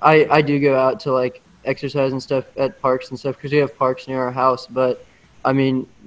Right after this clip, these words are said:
pretty much that's, you know, all that's safe to do at this point, so.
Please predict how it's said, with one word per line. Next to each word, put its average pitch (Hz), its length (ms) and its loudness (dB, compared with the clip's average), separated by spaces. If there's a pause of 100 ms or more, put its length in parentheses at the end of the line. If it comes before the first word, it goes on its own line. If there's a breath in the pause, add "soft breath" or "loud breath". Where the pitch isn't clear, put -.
(140)
pretty 143 200 2
much 131 320 -4
that's, 131 520 -4 (800)
you 147 240 2
know, 139 160 6
all 139 220 8
that's 139 240 2
safe 147 260 4
to 139 100 -12
do 139 220 2
at 135 100 -2
this 139 200 -6
point, 135 400 -2
so. 131 500 -2